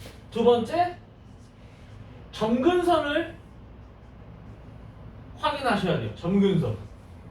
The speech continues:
점근선. 즉 Y축 방향으로 얼만큼 이동했는지 점근선을 확인해야 되고, 세 번째 뭘 확인해야 될까? 세 번째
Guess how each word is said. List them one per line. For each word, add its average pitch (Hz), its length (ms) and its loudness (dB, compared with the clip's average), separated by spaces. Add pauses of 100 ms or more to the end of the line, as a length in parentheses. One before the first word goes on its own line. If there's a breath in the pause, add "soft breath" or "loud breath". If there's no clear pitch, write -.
점근선. 175 500 4
즉 269 280 0 (400 loud breath)
Y축 - 580 6
방향으로 269 480 4
얼만큼 240 580 -2
이동했는지 220 800 0 (300)
점근선을 285 920 2 (160)
확인해야 269 500 4
되고, 180 440 0 (240)
세 359 180 -2
번째 359 400 6
뭘 226 240 4
확인해야 277 380 4
될까? 180 400 0 (680)
세 330 180 2
번째 285 460 4